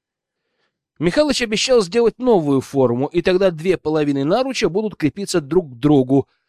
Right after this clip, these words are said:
защищая конечность со всех сторон. "Дим",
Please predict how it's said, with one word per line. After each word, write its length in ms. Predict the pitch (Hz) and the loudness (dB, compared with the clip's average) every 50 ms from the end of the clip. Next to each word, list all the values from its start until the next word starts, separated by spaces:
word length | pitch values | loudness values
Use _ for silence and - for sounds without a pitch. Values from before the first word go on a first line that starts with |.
| _ _ | _ _
защищая 640 | - 113 135 147 135 165 165 - - 160 151 143 131 | -6 -2 -2 -2 -2 -2 -2 -2 0 2 2 0 0
конечность 640 | - 147 143 156 185 202 - - 220 190 - - - - | 0 0 0 0 -2 -4 -4 -4 -4 -4 -6 -8 -14 -12
со 200 | - - 127 113 | -6 -4 -4 -4
всех 300 | - - 139 143 - - | -4 -4 -6 -6 -6 -6
сторон. 420 | - - 113 95 87 80 78 71 _ _ _ _ _ _ _ _ _ _ _ _ _ _ _ _ _ _ _ _ - | -6 -6 -6 -6 -6 -10 -14 -20 _ _ _ _ _ _ _ _ _ _ _ _ _ _ _ _ _ _ _ _ -20
"Дим", 840 | - - 85 78 80 82 85 90 95 92 123 135 120 92 80 76 | -20 -20 -20 -18 -18 -16 -16 -16 -6 -2 0 0 0 -2 -6 -12